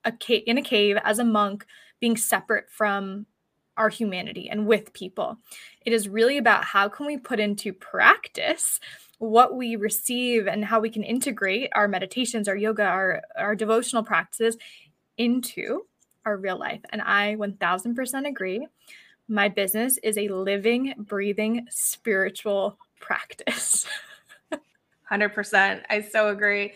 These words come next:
Speaker 2: Yeah, Carolyn Myss talks about that too. She's another, um, author that I've followed for years and just love her, um, teachings and philosophy.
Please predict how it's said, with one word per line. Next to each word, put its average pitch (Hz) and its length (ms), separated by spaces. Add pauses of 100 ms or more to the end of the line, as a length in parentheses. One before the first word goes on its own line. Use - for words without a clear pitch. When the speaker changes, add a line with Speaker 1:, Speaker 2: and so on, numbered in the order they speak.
(280)
Speaker 2:
Yeah, 277 180
Carolyn 359 400
Myss 240 260
talks 208 280
about 196 280
that 202 220
too. 254 180
She's 240 240
another, 214 540
um, 202 340
author 202 460
that 196 100
I've 190 280
followed 196 420
for 202 100
years 269 440
and 202 120
just - 220
love 214 260
her, 202 560
um, 202 300
teachings 214 440
and 196 120
philosophy. 208 800